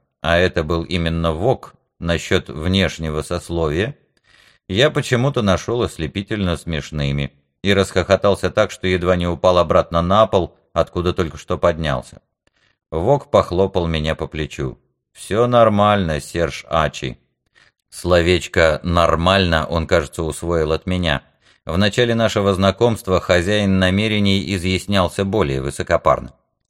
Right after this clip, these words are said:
«Нормально, нормально», не прекращая хохотать, я одобрительно показал большой палец.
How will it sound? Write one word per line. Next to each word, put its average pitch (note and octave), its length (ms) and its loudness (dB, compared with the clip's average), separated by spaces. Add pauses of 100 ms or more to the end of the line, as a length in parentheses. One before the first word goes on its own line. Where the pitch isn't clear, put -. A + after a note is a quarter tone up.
(380)
«Нормально, D#3 760 6
нормально», A2 680 4
не D#2 140 -2
прекращая F#2 720 2
хохотать, F#2 640 2
я E2+ 160 2
одобрительно F2 600 0
показал E2 460 0
большой D#2+ 340 0
палец. C#2+ 460 0